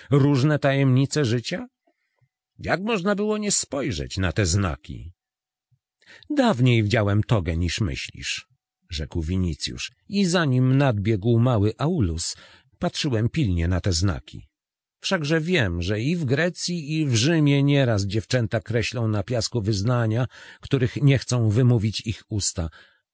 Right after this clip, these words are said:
Ale zgadnij, co nakreśliła”. „Jeśli co innego niż przypuszczałem, to nie zgadnę”. „Rybę”.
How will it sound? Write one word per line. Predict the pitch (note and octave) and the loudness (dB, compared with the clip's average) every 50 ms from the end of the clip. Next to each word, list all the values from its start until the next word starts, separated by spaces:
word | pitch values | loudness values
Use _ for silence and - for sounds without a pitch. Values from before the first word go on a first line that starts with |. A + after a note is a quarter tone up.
| _ _ _ _ _ _ _ | _ _ _ _ _ _ _
Ale | - B2 C#3 C#3 | -6 -2 0 0
zgadnij, | A2 F#2+ F#2 - C4+ - - G#2+ F#2 D#2 D2 D#2 F2 G2 A2 A#2 - _ | 0 -2 -4 -6 -8 -6 -2 -2 -2 0 -2 -2 -2 -4 -4 -6 -8 _
co | _ - - D3 A2+ | _ 0 2 2 2
nakreśliła”. | F2 D#2+ - - F2 D#2 - - F2 E2 C#2+ B1+ A1+ A#1+ D2 F#2+ G2+ - _ _ _ _ _ _ _ _ _ _ _ _ _ _ _ _ _ _ _ _ _ _ _ _ _ _ _ - | 2 0 -2 -4 -4 -4 -4 -6 -6 -6 -6 -6 -8 -10 -12 -12 -14 -16 _ _ _ _ _ _ _ _ _ _ _ _ _ _ _ _ _ _ _ _ _ _ _ _ _ _ _ -2
„Jeśli | F2 G2 G#2+ G#2 - - F#2+ F#2+ F2 | 0 2 4 4 2 2 0 -2 -2
co | - - A#2 G2+ | 0 0 0 2
innego | F#2+ F#2+ F#2+ F#2+ G#2+ A#2 A2+ G2 F2+ E2+ | 2 0 0 0 0 0 -2 -2 -4 -4
niż | E2+ D#2+ D#2 - | -6 -6 -6 -6
przypuszczałem, | - - - E2 - E2+ F2 - - D#3+ D#3+ E3 D#3 C#3 B2+ B2+ B2+ C#3+ C#3 - _ _ _ | -6 -6 -8 -6 -6 -8 -8 -6 -4 -4 -4 -4 -4 -4 -4 -6 -6 -8 -10 -12 _ _ _
to | - G3+ | -4 0
nie | B2+ F#2 E2 D2+ | 0 2 2 0
zgadnę”. | C#2+ D#2 D#2+ D2 C#2 C#2 D2 C#2+ C#2 D2+ D2+ - _ _ _ _ _ _ _ _ _ _ _ _ _ _ _ _ _ _ G#2 | 0 -2 -4 -4 -4 -6 -8 -8 -8 -10 -12 -14 _ _ _ _ _ _ _ _ _ _ _ _ _ _ _ _ _ _ -4
„Rybę”. | A2+ B2 E3+ G#3 F3 G2+ D2+ D2 C#2+ D2 | -2 0 2 0 0 0 -4 -6 -8 -10